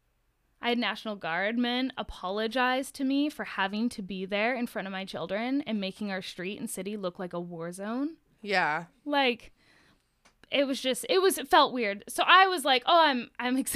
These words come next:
Speaker 1: excited to go up to Whatcom County for summer 'cause it'll be, like, chill, right?" Which, I mean, is kinda selfish, but I'm like, "Uh,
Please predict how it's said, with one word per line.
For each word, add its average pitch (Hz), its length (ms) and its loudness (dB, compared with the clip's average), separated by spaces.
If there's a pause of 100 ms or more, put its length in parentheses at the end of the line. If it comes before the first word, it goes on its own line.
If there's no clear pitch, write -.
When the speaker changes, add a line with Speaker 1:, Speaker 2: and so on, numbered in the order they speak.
(200)
Speaker 1:
excited 277 120 -4
to 254 60 -8
go 226 360 -4 (180)
up 247 140 -2
to 233 80 -8
Whatcom 226 340 -4
County 214 280 -6
for 247 140 -10
summer 208 380 -8
'cause 226 160 -8
it'll 202 100 -6
be, 196 160 -8
like, 185 300 -6 (140)
chill, 196 420 -10
right?" 196 340 -6 (920)
Which, 247 340 -2
I 269 60 2
mean, 233 300 -2
is - 140 -12
kinda 208 240 -4
selfish, 240 440 -4
but 226 120 -4
I'm 220 80 0
like, 202 220 -4
"Uh, - 80 -6